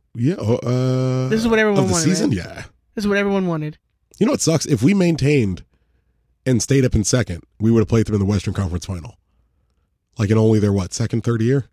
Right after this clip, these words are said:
Speaker 1: Second year? We would have played them in the Western Conference Final, which would have been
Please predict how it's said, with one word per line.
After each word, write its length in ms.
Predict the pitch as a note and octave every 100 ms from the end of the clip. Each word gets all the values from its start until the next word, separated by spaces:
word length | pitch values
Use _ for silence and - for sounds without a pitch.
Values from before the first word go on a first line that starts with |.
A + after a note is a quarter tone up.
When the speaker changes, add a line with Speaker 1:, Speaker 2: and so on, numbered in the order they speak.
| _ _
Speaker 1:
Second 220 | - A#2 B2+
year? 180 | C#3 _ _ _ _ _
We 80 | -
would 60 | B2
have 60 |
played 160 | B2 A2+
them 80 | A2
in 40 | G2+
the 40 |
Western 220 | G#2 G#2
Conference 280 | G#2+ F#2+ F#2+
Final, 240 | G2+ F#2
which 140 | F#2 F#2
would 100 | F#2+
have 60 | E2+
been 280 | F2+ D#2+